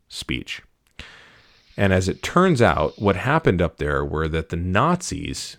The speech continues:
took all the gold from the town and then also tried to do experiments. And all the gold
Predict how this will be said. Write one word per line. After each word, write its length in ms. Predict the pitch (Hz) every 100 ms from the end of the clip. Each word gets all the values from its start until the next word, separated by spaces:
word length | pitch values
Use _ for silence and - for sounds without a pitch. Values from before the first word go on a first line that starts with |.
| _ _ _ _
took 260 | - 127 -
all 180 | 104 120
the 80 |
gold 380 | 101 90 104 110
from 200 | - 95
the 80 | 90
town 600 | 82 - 110 85 123 57 - _ _ - - _ _ _ _ _
and 280 | 104 98 87
then 500 | 92 104 113 110 107 -
also 640 | 87 104 - 117 110 104
tried 640 | 92 - - 87 90 87 -
to 560 | - 87 85 82 78 -
do 260 | - 82 82
experiments. 1080 | 60 - - - 90 76 60 - - - - _ _ _ _ _ _ _ _ _ - - _
And 720 | 87 85 80 78 76 76 - - _ _ _ _ - _ _ _ _ _ _ _
all 220 | 92 101
the 100 | 101
gold 540 | 90 92 92 92 82